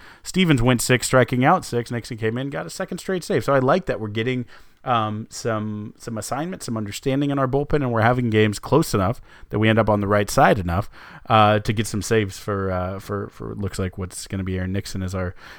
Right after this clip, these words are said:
as our closer. So I'm, I'm excited for that. I thought the bats in the first two games were working. I mean,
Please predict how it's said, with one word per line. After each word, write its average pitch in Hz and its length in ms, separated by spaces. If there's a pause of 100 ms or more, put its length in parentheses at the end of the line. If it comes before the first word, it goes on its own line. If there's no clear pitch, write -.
(140)
as 120 100
our 113 100
closer. 92 400
So 113 160
I'm, 143 240
I'm 139 200
excited 190 340
for 175 80
that. 160 240
I 123 60
thought 156 180
the 139 80
bats 113 460
in 117 100
the 107 60
first 120 280
two 123 80
games 110 260
were 107 60
working. 98 440
I 95 40
mean, 95 280